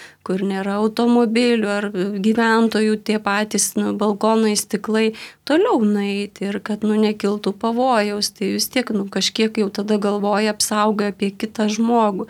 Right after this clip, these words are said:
Nes būna, žmonės tiesiog prie pat automobilio stato tą fejerverką ir visiškai nepagalvoja, kas gali atsitikti.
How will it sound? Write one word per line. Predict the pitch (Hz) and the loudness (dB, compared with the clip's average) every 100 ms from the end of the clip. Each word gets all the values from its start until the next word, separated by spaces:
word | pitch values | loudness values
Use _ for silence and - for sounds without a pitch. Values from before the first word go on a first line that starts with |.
| - - - | -12 -18 -10
Nes | - 208 | -2 0
būna, | 208 240 233 | 2 4 4
žmonės | 220 226 226 220 | 4 4 2 0
tiesiog | 214 214 214 208 | -2 -2 -2 -2
prie | |
pat | 202 226 220 202 | 0 -2 0 -2
automobilio | 202 220 214 202 214 214 202 | 2 2 2 2 0 0 -2
stato | 202 - 208 202 - | -6 -4 -2 -2 -6
tą | 202 208 202 196 | -6 -4 -2 -4
fejerverką | - 202 202 190 220 285 330 349 339 - - - | -4 -2 0 0 2 2 0 0 -2 -4 -16 -8
ir | - 208 | -4 0
visiškai | 240 277 233 233 214 | 0 0 0 2 4
nepagalvoja, | 214 208 202 214 208 214 214 | 2 0 0 0 2 2 2
kas | 196 202 | -2 -2
gali | 214 214 208 196 | 0 0 -2 -4
atsitikti. | - 196 - 254 233 - - | -4 -6 0 0 0 -8 -10